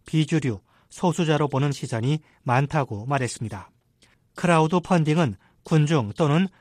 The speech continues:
다수를 의미하는 영어 단어 크라우드와 자금 조달을 뜻하는 펀딩을 조합한 용어로 인터넷 등의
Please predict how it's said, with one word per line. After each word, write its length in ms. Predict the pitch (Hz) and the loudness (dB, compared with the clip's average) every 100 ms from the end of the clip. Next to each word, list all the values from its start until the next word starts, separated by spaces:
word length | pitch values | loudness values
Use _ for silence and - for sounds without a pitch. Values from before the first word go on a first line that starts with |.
| _ | _
다수를 480 | - 135 131 165 165 | -2 -2 0 2 2
의미하는 420 | 147 143 135 160 | 2 2 2 2
영어 180 | 139 117 | 2 -2
단어 320 | 110 120 156 - _ _ | -2 0 0 -2 _ _
크라우드와 720 | - 185 160 143 127 117 156 _ _ _ | -6 2 2 2 0 0 0 _ _ _
자금 400 | - 139 135 180 | -6 -2 2 2
조달을 320 | 180 147 147 131 | 4 2 2 -2
뜻하는 480 | 131 127 120 170 180 _ _ - | -4 -2 2 2 0 _ _ -4
펀딩을 600 | 185 165 151 165 123 110 | 0 2 2 2 0 0
조합한 440 | 160 135 160 156 | 0 0 0 -2
용어로 400 | 123 104 127 160 _ _ _ _ | -2 -2 -2 -4 _ _ _ _
인터넷 440 | 147 160 170 170 156 | 2 2 4 4 4
등의 340 | 165 170 107 | 2 2 2